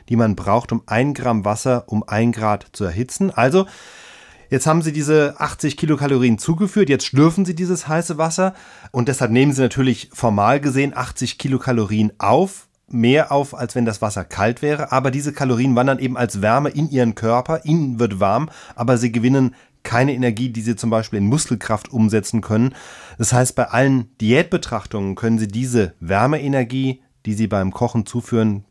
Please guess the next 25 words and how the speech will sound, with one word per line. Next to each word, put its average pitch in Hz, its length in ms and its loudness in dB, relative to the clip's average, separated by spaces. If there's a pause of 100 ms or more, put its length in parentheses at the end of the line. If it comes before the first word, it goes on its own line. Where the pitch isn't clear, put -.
getrost 107 480 -4
ignorieren, 107 600 0
denn 101 280 -2 (320)
dafür, 120 500 0
also 95 220 -8
auch 95 80 -6
für 98 160 -6
Diätfragen, 107 560 -2
ist - 160 -10
immer 127 120 6
nur 123 120 4
die 107 100 -2
chemische 127 480 0
Energie 98 400 -4
entscheidend, 101 480 -2
also 90 160 -4
die 110 220 -4
Energie, 104 400 0 (340)
die 107 60 0
man 107 180 4
über 117 260 0
die 107 100 0
Nahrung 101 440 0 (160)
zu 131 160 0
sich 127 320 -2